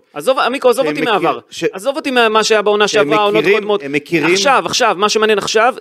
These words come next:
Speaker 1: תילחמו עד הסוף. הייתה,
Speaker 2: זה
Speaker 1: הייתה יותר
Speaker 2: מה
Speaker 1: אגרסיביות.
Speaker 2: שיש, אסי.
Speaker 1: בסדר.
Speaker 2: יש קבוצה שזה מה שהיא יודעת לתת. אתה אומר שנה שעברה, היו צריכים, היו נותנים
Speaker 1: אני
Speaker 2: שלוש אפס.
Speaker 1: מדבר על סגנון, על דרך.
Speaker 2: אז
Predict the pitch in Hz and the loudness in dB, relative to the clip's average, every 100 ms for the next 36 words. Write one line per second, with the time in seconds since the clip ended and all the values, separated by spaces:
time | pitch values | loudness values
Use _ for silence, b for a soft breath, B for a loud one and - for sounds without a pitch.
0 | - 202 190 220 277 - - 220 233 - | -2 0 0 2 2 2 0 0 0 0
1 | 202 175 - 285 170 202 202 285 - 175 | 0 0 0 0 2 2 2 0 -2 0
2 | 214 160 170 175 123 104 - 90 b b | 0 0 0 0 -2 -6 -10 -16 b b
3 | b b - 330 403 - 165 165 - 147 | b b -4 0 0 -2 -4 -4 0 0
4 | 160 123 120 113 147 151 143 147 135 131 | 0 -8 -4 0 0 0 -4 -2 0 0
5 | 127 117 101 - 165 165 117 - 110 101 | -2 -8 -6 -2 0 0 0 -2 -4 -2
6 | 95 87 92 92 95 98 95 104 104 113 | -4 -2 -2 0 2 2 0 -8 -4 -2
7 | 110 110 107 104 175 175 180 170 - 143 | -2 -6 -6 -6 -4 -2 0 -2 -4 -4
8 | 160 147 123 143 113 - 76 - 117 101 | -2 0 2 0 0 -6 -14 -8 -6 -6